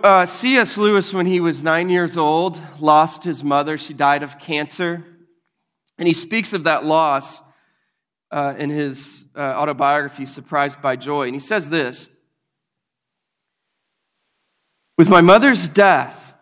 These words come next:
all settled happiness, all that was tranquil and reliable,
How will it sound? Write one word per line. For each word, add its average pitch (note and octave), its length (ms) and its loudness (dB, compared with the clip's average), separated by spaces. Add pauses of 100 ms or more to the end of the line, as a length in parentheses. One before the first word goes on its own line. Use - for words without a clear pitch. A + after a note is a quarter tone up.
(380)
all A3+ 400 4
settled G#3+ 540 0 (100)
happiness, E3+ 960 -8 (960)
all G#3+ 260 8
that A3+ 80 -2
was G3 220 -2
tranquil F#3 1000 -6 (460)
and D#3 220 6
reliable, D3+ 760 2